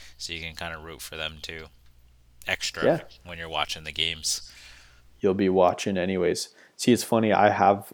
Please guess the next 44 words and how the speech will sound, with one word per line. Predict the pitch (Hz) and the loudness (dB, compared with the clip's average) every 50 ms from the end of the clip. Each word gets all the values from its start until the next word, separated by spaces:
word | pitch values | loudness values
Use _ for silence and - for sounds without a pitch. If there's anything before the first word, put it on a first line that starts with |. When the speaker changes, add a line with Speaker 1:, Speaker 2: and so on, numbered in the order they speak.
| - - | -2 0
Speaker 2:
a | 101 | 0
rule | 92 92 95 98 95 92 92 92 92 90 - - - | 0 0 0 2 2 4 4 4 4 2 0 -4 -6
in | 104 95 87 82 | -6 -6 -6 -8
football, | - - - - - 107 101 - - - 82 78 62 62 76 - - - | -10 -16 -2 4 4 4 4 4 2 0 2 2 0 -2 -8 -12 -14 -8
fantasy | - - 87 80 - - - - | -4 -4 -4 -4 -4 -6 -6 -6
football. | - - 80 71 - 78 69 - | -4 -4 -2 -2 0 -2 0 0
I | - 90 | 0 0
don't | 92 87 85 80 | 0 0 0 -2
like | 78 85 - - | -2 -4 -6 -8
to | - | -10
draft | 92 - 90 82 - - - - | -6 -4 -4 -4 -4 -6 -10 -6
players | - 98 78 71 - - - - - | -2 -2 -2 -2 -4 -8 -10 -12 -8
on | - 98 95 87 | -4 -4 -2 -2
the | 92 | -4
Green | - - 87 92 90 | -4 -6 -6 -6 -4
Bay | 90 76 | -4 -4
Packers | 78 - 92 87 90 - - 107 110 110 | -2 0 0 0 0 0 0 0 0 -2
because | - - 113 - - 73 - - | -4 -10 -8 -6 -6 -6 -6 -6
I | - | -6
like | - - - - - | -6 -6 -8 -8 -6
to | - | -2
watch | 82 87 - - - | -2 -2 -2 -2 -4
them. | - - 123 127 - _ _ _ _ _ _ - | -6 -6 -6 -8 -10 _ _ _ _ _ _ 2
But, | - 107 101 98 - - - 107 | 4 4 4 4 2 0 2 2
uh, | 101 95 92 98 | 2 2 2 2
hockey's | - - 117 104 104 - 120 113 101 | 6 8 8 8 8 6 0 0 0
a | 101 | 0
little | 101 101 98 | 0 0 0
Speaker 1:
Even | 107 113 113 | 2 2 2
Speaker 2:
different. | 95 101 104 104 | 2 2 2 2
Speaker 1:
Aaron | 101 95 87 | 0 -2 -2
Rodgers? | 82 85 95 98 107 110 110 107 - - - - _ _ _ _ _ _ _ _ _ _ _ - - - - - - | 0 0 0 0 -2 -6 -6 -6 -8 -8 -10 -14 _ _ _ _ _ _ _ _ _ _ _ -20 -20 -20 -18 -12 -6
Speaker 2:
Even | - 110 104 101 107 104 | -2 0 0 2 2 2
Aaron | 101 98 101 101 | 2 2 2 2
Rodgers. | 95 95 92 92 87 - 73 - - - - - _ _ - | 2 4 4 4 4 2 0 -2 -2 -4 -4 -8 _ _ -14
I | - - 90 87 | -10 -8 -8 -8
do | 90 92 95 | -6 -8 -8
not | 87 90 90 92 92 - | -6 -6 -4 -4 -4 -2
have | - 95 92 90 | 0 0 0 -2
Aaron | 90 87 87 82 | -4 -8 -10 -10
Rodgers. | - 85 85 82 - - - - - - - _ _ _ _ _ _ _ _ _ _ _ _ _ _ - - - | -8 -8 -8 -8 -8 -10 -12 -14 -14 -14 -16 _ _ _ _ _ _ _ _ _ _ _ _ _ _ -20 -16 -14
Speaker 1:
Wow. | - - - - _ - | -14 -14 -14 -18 _ -8
Speaker 2:
Not, | 104 107 98 98 98 - - - - | -4 -2 0 0 -2 -2 -6 -4 -2
uh, | 101 92 92 90 90 | -2 0 -2 -2 -6